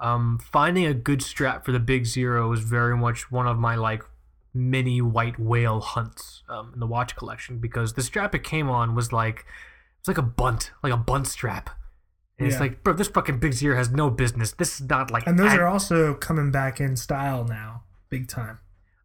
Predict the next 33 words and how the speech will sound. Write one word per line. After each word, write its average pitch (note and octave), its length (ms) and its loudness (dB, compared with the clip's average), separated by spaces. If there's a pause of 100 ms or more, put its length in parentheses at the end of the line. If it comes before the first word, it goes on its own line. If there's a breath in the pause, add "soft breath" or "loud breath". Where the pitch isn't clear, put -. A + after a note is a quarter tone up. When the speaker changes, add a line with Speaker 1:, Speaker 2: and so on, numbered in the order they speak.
(200)
Speaker 1:
I C#3+ 120 4
want, F3 480 2
I C#3 100 2
want E3+ 300 2
a B2+ 180 -2 (120)
good E3 400 0
quality D#3 720 -4 (260)
leather C#3 380 0
bunt C#3+ 320 -4
strap F#3+ 400 -4 (340)
for B2+ 220 0
my, A#2 480 0
um, G#2+ 520 -6 (280)
uh, B2 380 -8 (100)
for C3+ 120 -4
the, A#2+ 280 0
the, B2 240 -6
the A#2+ 160 -6
Vostok A#2+ 420 -4
Amphibia, A2+ 440 -10 (200)
for C3+ 80 -4
the, C3 160 0
the B2+ 140 0
one, B2+ 320 0
the, A#2+ 200 0
the A#2+ 120 -4
super C3+ 300 -2
clean B2+ 260 -2
vintage A#2+ 340 -2
one A2+ 160 -2
that A2 80 -4
I A2 80 -8
got. - 260 -14